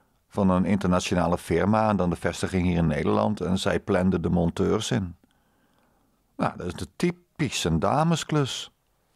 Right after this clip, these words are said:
Nou, als jij dat ook leuk vindt. Maar die monteurs die daar werkten en die ingepland werden, die zouden dat werken van zo lang zal ze leven niet willen doen.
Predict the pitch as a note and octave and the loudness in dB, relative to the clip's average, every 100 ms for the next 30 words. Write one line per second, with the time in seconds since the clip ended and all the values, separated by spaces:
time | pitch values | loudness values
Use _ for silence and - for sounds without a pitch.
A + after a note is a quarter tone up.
0 | _ _ - G3 E2+ F2 F#2 G#2+ F#2+ A#2 | _ _ -4 0 2 0 2 4 4 2
1 | A#2 E2 E2 F#2 G#2 A#2 - _ _ _ | 2 2 0 -2 -4 -8 -16 _ _ _
2 | _ _ _ _ _ _ _ _ _ _ | _ _ _ _ _ _ _ _ _ _
3 | _ _ _ _ G#2+ A2 G#2+ A2+ A2+ A2+ | _ _ _ _ 0 4 4 4 4 4
4 | A2+ A2+ E3 F#3 C3 - F#2+ D#2 D#2 E2 | 2 2 2 4 2 0 0 2 2 2
5 | D#2 - A2+ A#2 - - _ _ _ _ | 0 0 0 0 -2 -10 _ _ _ _
6 | _ _ - _ _ _ - _ _ - | _ _ -20 _ _ _ -20 _ _ -20
7 | - _ _ _ _ - A2+ A2+ G2 A#2+ | -20 _ _ _ _ -2 2 4 4 2
8 | A#2+ A#2 F2+ F2 D#2+ D2+ F#2+ B2+ _ - | 2 0 0 0 0 0 0 -2 _ -20
9 | - - G2+ G2 F2 F2 A#2 B2 E2+ D2+ | -16 -4 0 2 2 0 0 -2 -2 -4
10 | D#2+ F2 F#2+ F2 F#2+ G2 G#2 A#2 A#2+ A2 | -4 -2 0 0 0 2 2 2 2 0
11 | G#2+ G#2 G#2+ A2 A2 G#2+ A2+ G#2+ B2+ C3 | 2 2 2 2 2 2 2 2 0 0
12 | D#3 F#3 A2 - | 2 2 2 -4